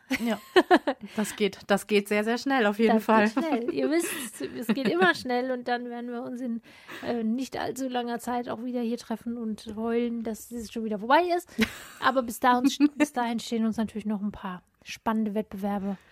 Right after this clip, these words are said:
Speaker 2: bevor. Ich würde sagen, jetzt erholen wir uns alle
Speaker 1: Oh
Speaker 2: mal ein
Speaker 1: ja.
Speaker 2: paar Tage von dieser aufregenden Vier-Schanzentournee und der Two Nights Tour. Und dann, ähm,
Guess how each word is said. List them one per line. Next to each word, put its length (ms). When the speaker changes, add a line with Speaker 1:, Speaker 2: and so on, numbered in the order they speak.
Speaker 2:
bevor. 400
Ich 160
würde 140
sagen, 240
jetzt 120
erholen 320
wir 60
uns 120
alle 180
Speaker 1:
Oh 40
Speaker 2:
mal 100
ein 60
Speaker 1:
ja. 60
Speaker 2:
paar 120
Tage 320
von 440
dieser 380
aufregenden 640
Vier-Schanzentournee 1000
und 120
der 180
Two 160
Nights 420
Tour. 320
Und 500
dann, 400
ähm, 320